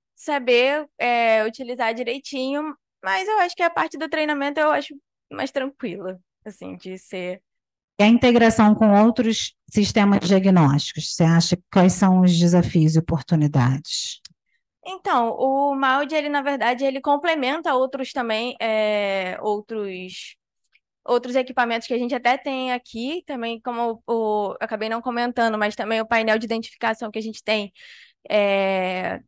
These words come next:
Speaker 1: que a gente vai ter um, a gente tem um painel de identificação que a gente tem vários testes bioquímicos e também testes de suscetibilidade a, a antibióticos. E o maud, ele é complementar. A gente também tem o Film Array, que vai fazer um diagnóstico também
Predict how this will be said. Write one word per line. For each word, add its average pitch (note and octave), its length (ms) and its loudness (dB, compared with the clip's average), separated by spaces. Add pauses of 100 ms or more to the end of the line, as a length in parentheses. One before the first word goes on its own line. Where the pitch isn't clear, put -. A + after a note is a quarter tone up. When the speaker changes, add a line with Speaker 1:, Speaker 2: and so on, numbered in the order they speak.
Speaker 1:
que - 80 -4
a G#3+ 60 0
gente A#3 180 -6
vai A3+ 160 2
ter A#3 200 -2
um, G#3+ 640 -2 (640)
a A#3+ 60 -6
gente B3 140 -4
tem C#4+ 100 2
um C4+ 60 2
painel B3+ 420 4
de B3 80 0
identificação A#3+ 840 0
que B3 80 -6
a B3+ 60 2
gente A#3+ 280 -4
tem A#3+ 260 0
vários A#3+ 260 2
testes B3+ 300 -4
bioquímicos B3 720 -2 (220)
e C#4 120 -8
também C4+ 300 0
testes C4 320 -2
de - 40 -18
suscetibilidade A#3 600 -2
a, A#3 140 0 (100)
a G3 580 -2
antibióticos. G#3+ 840 0 (360)
E C#4 280 -2
o C#4+ 40 0
maud, C#4 360 -2
ele C#4 360 0
é C#4 140 2
complementar. D4+ 920 0
A A#3+ 100 -4
gente A#3+ 180 -10
também B3 220 -4
tem B3 200 -2
o B3+ 60 -2
Film B3+ 240 -2
Array, A#3+ 400 2
que B3 100 -20
vai A#3 140 -2
fazer A3+ 400 -4
um A3+ 80 -4
diagnóstico G#3+ 600 -2
também A3 340 -6